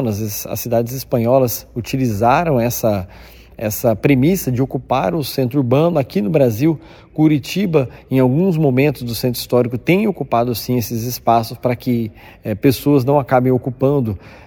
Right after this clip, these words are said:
é, de maneira, é, errada, ou seja, pessoas que não estão ali, de fato, que não são moradores, ou gente que tá querendo fazer comércio, enfim, gente que de fato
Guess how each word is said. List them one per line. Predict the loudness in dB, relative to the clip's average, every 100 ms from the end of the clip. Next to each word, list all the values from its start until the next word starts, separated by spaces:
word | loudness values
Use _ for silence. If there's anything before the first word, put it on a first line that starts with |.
| -6
é, | -2 0
de | 2
maneira, | 2 4 6 6 4 2 -4 -10 -20 _
é, | -8 -4 0 4
errada, | 4 4 0 0 0
ou | 0
seja, | 2 0 0
pessoas | -6 -6 -6 -4
que | -2
não | -2
estão | 0 2 2
ali, | 2 0 -6 -16 -8
de | -6
fato, | 0 2 2 -2
que |
não | -2
são | 0 0
moradores, | 2 2 4 6 4 2
ou | 2 2
gente | 0 -4
que | -4
tá | -2
querendo | 0 -2 -2
fazer | -6 -6
comércio, | -6 -2 2 2 0 -4
enfim, | -6 -2 -4 -4 -16 -14 -4
gente | -2 -2 -4
que |
de | -6
fato | -2 0 0 -2